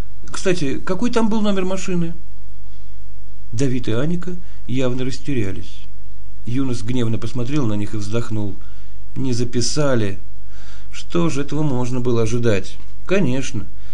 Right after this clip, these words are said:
я лежу в кустах крыжовника, скрючившись в три погибели, а вы тут расслабляетесь. Вы что, думаете, я назвал номер машины, чтобы вас повеселить?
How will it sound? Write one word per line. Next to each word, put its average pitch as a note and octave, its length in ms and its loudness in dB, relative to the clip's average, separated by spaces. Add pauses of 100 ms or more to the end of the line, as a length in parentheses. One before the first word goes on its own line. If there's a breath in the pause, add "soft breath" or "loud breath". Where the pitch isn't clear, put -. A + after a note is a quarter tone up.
(120)
я D3 140 2
лежу D3 240 0
в E3+ 80 0
кустах A#2+ 340 0
крыжовника, B2 680 0 (260)
скрючившись G#2 540 0
в - 160 0
три A#2 140 0
погибели, G2 580 0 (440 soft breath)
а C#3 100 0
вы D#3+ 100 2
тут C#3+ 120 0
расслабляетесь. A#2+ 880 0 (840)
Вы D#3+ 100 0
что, F3+ 200 2
думаете, C#3+ 540 0 (280 loud breath)
я D#3 160 2
назвал D#3+ 300 2
номер D3+ 240 2
машины, D#3 380 0
чтобы D3 300 0
вас D3+ 160 0
повеселить? G3 600 0